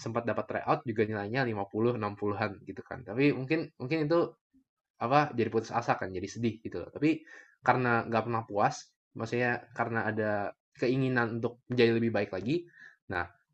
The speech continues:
jadinya gue belajar terus, belajar terus, dan akhirnya nilai tryoutnya lebih baik gitu. Jadi, eh, jangan putus asa dan, eh, apa ya,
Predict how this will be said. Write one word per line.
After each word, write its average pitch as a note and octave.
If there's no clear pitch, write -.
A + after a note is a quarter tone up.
jadinya C3
gue A#2
belajar G#2
terus, C3+
belajar G#2
terus, A#2+
dan F#2+
akhirnya B2
nilai G2
tryoutnya G2+
lebih G2
baik E2+
gitu. -
Jadi, A2+
eh, A2+
jangan A#2
putus A#2+
asa D3+
dan, A#2+
eh, F#2+
apa G2+
ya, F2